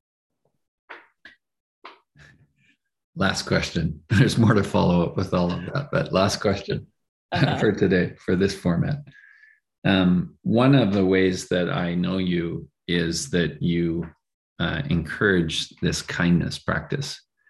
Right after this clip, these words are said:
Speaker 1: Uh, I've heard you say many times, like, "If you were being kind to yourself, what would you do?" <laughs>
Speaker 2: Yes.
Speaker 1: Um,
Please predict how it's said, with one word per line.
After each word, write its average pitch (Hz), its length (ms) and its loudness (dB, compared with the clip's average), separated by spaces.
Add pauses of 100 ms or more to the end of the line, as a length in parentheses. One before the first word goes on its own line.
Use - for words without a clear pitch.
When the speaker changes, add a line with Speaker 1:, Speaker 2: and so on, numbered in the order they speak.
(540)
Speaker 1:
Uh, 80 480 0
I've 92 160 -2
heard 92 180 -2
you 85 80 0
say 82 260 -2
many 82 280 -2
times, - 380 -4
like, - 200 -4
"If 95 160 -2
you 123 100 0
were 123 120 0
being 120 300 2
kind 151 360 2
to 131 80 -2
yourself, 113 560 -4
what 92 200 -2
would 90 180 -2
you - 80 -4
do?" - 420 -4
<laughs> - 720 -10
Speaker 2:
Yes. 147 120 -6 (120)
Speaker 1:
Um, 85 520 0